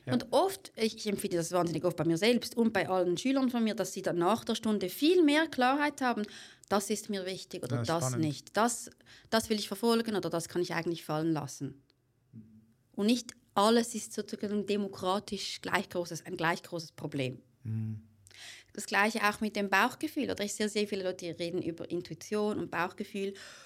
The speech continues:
Speaker 2: Und das ist ja auch mega wichtig, das Bauchgefühl und die Intuition. Aber es ist meiner Meinung nach ein Problem, wenn Leute dann keine,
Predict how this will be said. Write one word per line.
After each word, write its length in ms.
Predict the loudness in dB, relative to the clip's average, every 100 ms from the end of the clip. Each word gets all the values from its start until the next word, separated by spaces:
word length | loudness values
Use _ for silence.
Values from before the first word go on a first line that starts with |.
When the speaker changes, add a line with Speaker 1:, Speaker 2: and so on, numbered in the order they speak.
| -18 -6
Speaker 2:
Und 100 | -4
das 100 | -4
ist 120 | -4
ja 120 | -4
auch 140 | -2
mega 460 | 0 2 4 4 4
wichtig, 540 | 4 4 2 0 0
das 160 | -4 -6
Bauchgefühl 460 | -2 -2 -4 -4 -2
und 160 | -2
die 40 | -6
Intuition. 500 | -10 -8 -4 -4 -2
Aber 180 | -2 -2
es 100 | -4
ist 240 | -8 -12 _ _ _ -20 -14 0
meiner 320 | 4 4 4
Meinung 380 | 2 2 2 2
nach 260 | 2 0
ein 180 | -4 -4
Problem, 640 | -2 -2 2 4 6 4 2 -6 -20 -20 _ _ _ _ _ 0
wenn 160 | 2
Leute 280 | 4 2 2
dann 240 | 2 0 -4 -14 -20 _ _ _ -20 -20 _ _ -20 -20 -20 -10
keine, 800 | -4 2 4 6 6 4 2